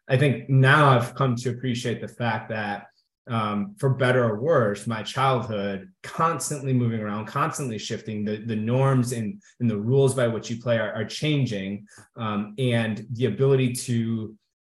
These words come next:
uh, to identify personality types and, and how understand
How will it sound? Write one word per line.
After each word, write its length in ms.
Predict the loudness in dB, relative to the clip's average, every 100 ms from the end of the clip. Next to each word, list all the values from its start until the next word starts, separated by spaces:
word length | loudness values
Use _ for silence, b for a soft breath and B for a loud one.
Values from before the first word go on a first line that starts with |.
| -8
uh, 340 | -6 -4 -6 -6
to 200 | -4 -2
identify 1000 | -2 -2 0 0 0 0 0 2 0 -4 -8
personality 720 | 0 0 2 -2 -2 -2 -6
types 640 | -6 -6 -6 -6 -8 -10 -8
and, 500 | -6 -6 -4 -6 -6
and 220 | -8 -8
how 280 | -2 -2 0
understand 720 | -2 -2 -2 -4 -4 -6 -10